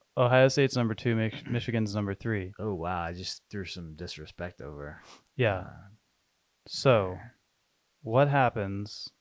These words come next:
Speaker 1: I know. I mean,
Speaker 2: Sorry.
Speaker 1: you know, it happens. What happens if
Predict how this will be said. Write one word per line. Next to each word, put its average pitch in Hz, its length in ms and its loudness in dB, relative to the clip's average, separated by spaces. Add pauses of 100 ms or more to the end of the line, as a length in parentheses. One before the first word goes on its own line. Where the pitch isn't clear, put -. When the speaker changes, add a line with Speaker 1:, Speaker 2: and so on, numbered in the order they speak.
Speaker 1:
I 117 180 -2
know. 95 240 -4
I 92 100 -8
mean, 92 300 -10 (920)
Speaker 2:
Sorry. - 340 -10 (500)
Speaker 1:
you 131 100 -4
know, 92 300 -8 (120)
it 113 60 -6
happens. 98 440 -12 (300)
What 165 180 8
happens 123 600 4 (320)
if 110 440 -2